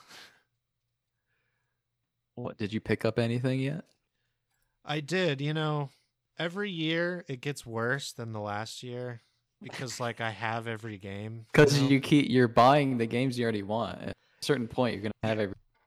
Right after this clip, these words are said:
Speaker 1: So I fuck myself over because I check Reddit game deals every single day, like, three sixty-five, every single day of my life. So I keep up with, like,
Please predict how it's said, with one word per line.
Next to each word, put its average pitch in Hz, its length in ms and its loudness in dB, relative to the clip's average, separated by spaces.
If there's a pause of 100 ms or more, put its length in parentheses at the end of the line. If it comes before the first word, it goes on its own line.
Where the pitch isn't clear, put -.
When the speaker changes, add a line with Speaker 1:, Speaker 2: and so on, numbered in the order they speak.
Speaker 1:
So 190 380 -2
I 190 100 -2
fuck 277 260 -2
myself 233 440 0
over 185 240 0
because 139 560 -4
I 151 240 -2
check - 640 -2 (200)
Reddit 123 460 0
game 120 320 -4
deals 135 540 -4
every 123 320 -6
single 117 320 -6
day, 104 420 -6
like, 110 180 -10
three 120 280 -6
sixty-five, 101 640 -8
every 104 160 -10
single 101 260 -8
day 101 280 -4
of 104 120 -8
my 98 140 -8
life. 98 340 -8
So 123 160 -8
I 123 120 -2
keep 151 280 -8
up 151 220 0
with, 131 200 -6
like, 113 300 -6